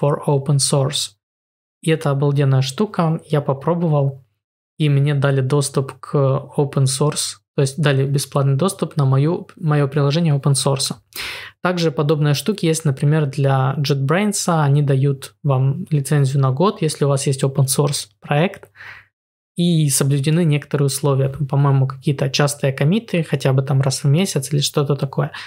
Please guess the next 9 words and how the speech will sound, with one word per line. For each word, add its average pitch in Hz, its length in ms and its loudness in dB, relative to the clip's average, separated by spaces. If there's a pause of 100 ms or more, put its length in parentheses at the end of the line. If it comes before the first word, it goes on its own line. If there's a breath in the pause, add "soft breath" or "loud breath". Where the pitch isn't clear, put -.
(140 loud breath)
но 175 100 -2
нужно 151 300 2
читать 135 260 -2
условия. 190 500 0 (300 loud breath)
Здесь 160 300 2
же 165 120 0
условия 151 320 0
максимально 143 580 2
простые. 156 640 -2